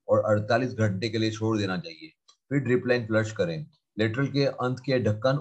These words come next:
और उप मुख्य फ्लश वाल्व खोलें। इसके बाद ड्रिप उपयोग के लिए तैयार है। सर्वोत्तम परिणाम के लिए मासिक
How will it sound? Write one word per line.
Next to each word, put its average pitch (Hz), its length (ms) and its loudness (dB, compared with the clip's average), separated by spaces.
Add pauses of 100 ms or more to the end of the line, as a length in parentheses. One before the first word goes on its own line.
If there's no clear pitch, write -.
और 117 260 0 (200)
उप 147 200 0 (200)
मुख्य 127 400 -2
फ्लश 120 480 0
वाल्व 110 240 4
खोलें। 98 340 0 (420)
इसके 135 260 -2
बाद 117 280 4
ड्रिप 117 300 -2
उपयोग 123 400 -2
के 120 100 -2
लिए 117 140 0
तैयार 98 380 0
है। 95 160 -14 (400)
सर्वोत्तम 131 440 2
परिणाम 120 480 0
के 120 100 -4
लिए 120 200 0
मासिक 110 500 -2